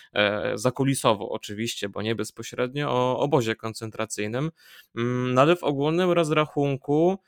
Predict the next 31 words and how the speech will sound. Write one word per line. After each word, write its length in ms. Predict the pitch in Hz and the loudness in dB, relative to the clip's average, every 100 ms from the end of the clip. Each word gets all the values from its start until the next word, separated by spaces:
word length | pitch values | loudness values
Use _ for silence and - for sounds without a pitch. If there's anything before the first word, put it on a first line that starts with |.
| _ _ - | _ _ -2
e, 380 | 127 135 135 139 _ | 4 4 2 -4 _
trochę 600 | - 147 156 185 185 185 | 0 2 2 2 4 2
szkoda, 380 | 180 - 254 165 | -2 -6 2 2
że 120 | 127 | 2
tych 220 | 120 117 - | -4 -6 2
polskich, 720 | 120 113 - 107 104 - - | 2 2 -2 -8 -8 -12 -8
e, 420 | - - 139 - - | -4 -2 -2 -2 -4
akcentów 580 | - - 113 110 110 | -4 -4 -4 -4 -6
zabrakło, 680 | 107 107 107 101 - 98 98 | -4 0 2 2 0 -2 -2
no 140 | 104 101 | -4 -4
bo, 280 | 107 110 - - - _ | -2 -4 -6 -20 -20 _
e, 340 | 107 107 107 107 - _ _ - | 2 2 0 -4 -12 _ _ 0
chłopi 340 | 156 143 139 | 4 4 2
mieli 280 | 131 127 123 | 0 2 2
aspiracje 760 | 120 - 127 117 110 - 127 151 - | 0 0 2 4 2 0 -2 -2 -4
na 100 | 117 | -4
to, 140 | 123 | -4
żeby 240 | 113 110 | -4 -6
się 160 | 123 117 | -8 -8
pojawić 520 | - 113 104 104 - | -4 -2 -2 -4 -8
na, 260 | 110 107 110 | -6 -4 -2
na 180 | 110 110 | -2 -2
Oscarach, 680 | 107 - 104 107 123 - | -4 0 4 4 2 -2
natomiast, 680 | 120 113 117 113 113 - - | -10 -6 -4 -2 -4 -6 -6
e, 240 | 113 113 113 | -4 -4 -2
Dorota 540 | 117 113 117 113 110 | -2 0 0 -2 -4
Kobiela 600 | - 110 107 107 107 107 - _ - | -4 -4 -2 2 2 0 -6 _ -2
lub 240 | 120 120 | -2 2
jak 240 | 117 113 - | 2 2 -2
kto 240 | - 113 | -2 0
woli, 420 | 113 110 107 101 | 2 2 2 -2